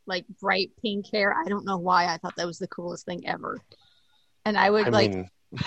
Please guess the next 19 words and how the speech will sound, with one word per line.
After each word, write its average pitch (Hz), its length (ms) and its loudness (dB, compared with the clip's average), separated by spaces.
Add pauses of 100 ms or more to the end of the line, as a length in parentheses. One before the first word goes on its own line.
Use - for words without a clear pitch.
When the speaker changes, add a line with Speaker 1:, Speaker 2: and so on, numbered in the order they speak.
Speaker 1:
drive 202 320 6
to 214 100 4
school 208 600 4
with 214 200 2
my 214 200 6
little 202 640 2 (120)
adapter 202 1000 4 (240)
cassette 226 400 2 (140)
plugged 208 300 4
in 214 280 2
and 202 120 0
my, 190 380 2
like, 185 260 0
ninety-four 196 760 2
Oldsmobile 208 880 2
with 190 300 0 (100)
my 190 160 0
little 196 260 0
Walkman 190 520 0